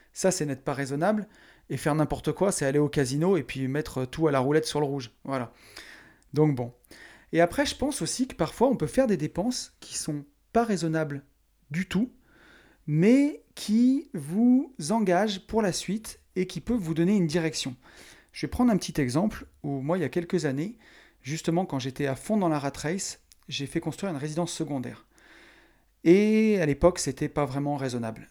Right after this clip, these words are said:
Elle était, euh, elle allait me coûter trop cher dans mon budget par rapport à mon salaire, par rapport à ce que je gagnais. Et je m'en suis vite rendu compte quand il a fallu que je paye, euh,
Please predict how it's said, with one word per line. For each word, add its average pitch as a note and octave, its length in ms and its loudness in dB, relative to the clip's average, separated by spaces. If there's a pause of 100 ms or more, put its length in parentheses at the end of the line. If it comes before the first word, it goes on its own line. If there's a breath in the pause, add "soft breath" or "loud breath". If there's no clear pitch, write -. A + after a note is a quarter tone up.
(140)
Elle C#3 180 -2
était, D3+ 440 2
euh, B2 340 -2
elle C3 100 -2
allait C#3 140 2
me C#3+ 80 0
coûter - 240 -6
trop - 220 2
cher E3+ 260 2
dans D3 80 0
mon C#3 160 0
budget C3+ 340 0
par C3+ 160 -6
rapport C3+ 260 -2
à C3+ 60 -2
mon C#3+ 140 -4
salaire, C3+ 340 -6
par A2+ 120 -12
rapport A#2+ 220 -8
à C#3 60 -4
ce - 80 -10
que D3 80 -6
je A#2+ 80 -8
gagnais. C3+ 340 -2 (640 soft breath)
Et C#3+ 60 -2
je D3 100 -2
m'en C#3 80 0
suis - 160 -6
vite F3 200 -2
rendu D#3 260 0
compte E3 240 0
quand A#2+ 180 -6
il C3 60 -6
a - 20 -6
fallu D3 220 0
que B2 60 -6
je C3 80 -2
paye, C#3+ 260 2
euh, A#2 160 0